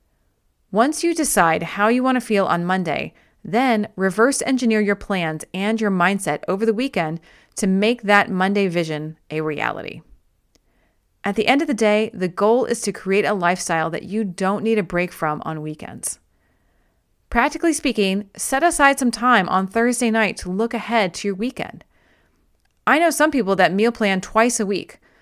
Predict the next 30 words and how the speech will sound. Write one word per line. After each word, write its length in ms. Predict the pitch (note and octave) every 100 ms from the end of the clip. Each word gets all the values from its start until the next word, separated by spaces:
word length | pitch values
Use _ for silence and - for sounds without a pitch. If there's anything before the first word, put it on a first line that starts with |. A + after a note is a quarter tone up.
| _ _
once 240 | F3 F#3+ A3
on 160 | B3+
Sunday 460 | A#3+ B3 F#3 D3+ G#3
for 260 | - F#3+ F3+
Monday 400 | F#3 F#3+ F#3+ F3+
through 280 | - G3+
Thursday, 600 | F#3 G#3 G3+ G3 - - - _ _ _
and 160 | G3 G3
then 160 | A#3
again 360 | A#3 G3+ A#3 A3
on 180 | - F3+
Thursday 580 | - D4+ D#4 G3 D#3 D#3
for 160 | -
the 80 | F3
weekends 560 | F#3+ C#4+ G#3 E3 F3 - _ _ -
because 280 | A3 A#3 A3+
you 100 | G#3+
don't 340 | G#3 G#3+ A#3+
always 320 | A3+ A3+ G3
know 240 | G3 G3 F3+
what 160 | E3
the 80 | E3+
weekend 340 | D#3+ F#3 G#3 F#3
plan 220 | F3 E3
will 80 | E3+
be 420 | C#4 B3 G#3 G3
on 160 | G3+ G3+
the 80 | G3+
Sunday 320 | - E3 D#3
prior. 500 | D#3 F3+ E3 - -